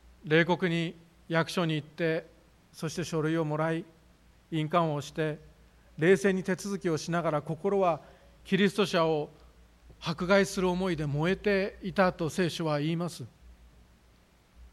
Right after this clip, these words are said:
燃えに燃えて、しかし冷静に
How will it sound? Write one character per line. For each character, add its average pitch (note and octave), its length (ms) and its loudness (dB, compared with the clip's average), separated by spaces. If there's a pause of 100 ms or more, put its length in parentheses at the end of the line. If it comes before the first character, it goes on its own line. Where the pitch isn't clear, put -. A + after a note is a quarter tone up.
(520)
燃 F3+ 360 6
え C4 40 2
に A3 100 2
燃 E3+ 240 4
え F3+ 60 0
て、 F#3 180 -2
し - 120 -8
か F#3+ 140 2
し D#3+ 220 -4
冷 E3 220 2
静 F3+ 260 -4
に F3 300 -6